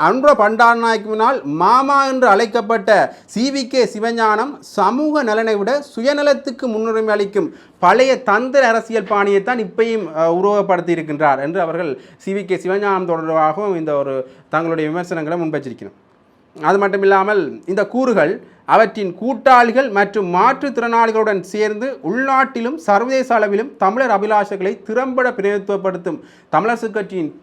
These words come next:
திறனை தடுக்கின்றன. தமிழரசு கட்சி அதன் பார்வையை மறுசீரமைப்பதற்கும் அதன் நம்பகத்தன்மையை மீட்டெடுப்பதற்கும் ஒரு விரிவான சுத்திகரிப்பு செயல்முறை மிகவும் அவசியமாக உள்ளது. எம் ஏ சுமந்திரனின் எதேச்சதிகார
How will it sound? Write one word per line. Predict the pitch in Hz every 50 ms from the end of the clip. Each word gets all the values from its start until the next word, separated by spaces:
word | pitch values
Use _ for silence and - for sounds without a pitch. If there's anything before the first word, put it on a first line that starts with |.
| _ _
திறனை | 202 214 247 269 262 240 214 196 185 190 -
தடுக்கின்றன. | - 196 208 233 233 - 196 165 170 135 113 104 90 - _ _ _ _ _ _ _ _ _ _ _ _ _ _ _ _ _ _ _ _ _ 160
தமிழரசு | 170 214 233 254 247 233 240 240
கட்சி | 196 226 226 214 220 254 277 254 -
அதன் | 156 175 196 196 185 190
பார்வையை | 214 208 226 254 262 269 269 269 247 190
மறுசீரமைப்பதற்கும் | 165 165 175 202 202 - 233 233 233 226 214 196 214 220 220 208 196 - 254 277 262 - - _
அதன் | - 160 180 185 170 160 151
நம்பகத்தன்மையை | 156 185 233 240 262 262 254 - - 240 233 233 233 226 202 165
மீட்டெடுப்பதற்கும் | 143 156 233 254 254 240 233 220 190 208 202 190 180 156 - 175 165 156 -
ஒரு | - 147 160 156 147
விரிவான | 135 135 185 226 254 262 254 254 247 247 247 247 254 254
சுத்திகரிப்பு | 247 - - 208 190 - - 262 240 247 226 226 208 226 208
செயல்முறை | - 190 185 180 175 170 165 160 156 147
மிகவும் | 160 165 175 202 175 170 170 165 -
அவசியமாக | 151 175 196 196 196 185 165 156 143
உள்ளது. | 135 143 135 113 95 - - _ _ _ _ _ _ _ _ _ _ -
எம் | 127 147 190 226 240
ஏ | 247 233
சுமந்திரனின் | 202 - 196 208 220 220 214 214 214 208 208 196 170 - -
எதேச்சதிகார | - 139 165 202 254 269 254 262 - 247 233 226 220 226 220 214 208 196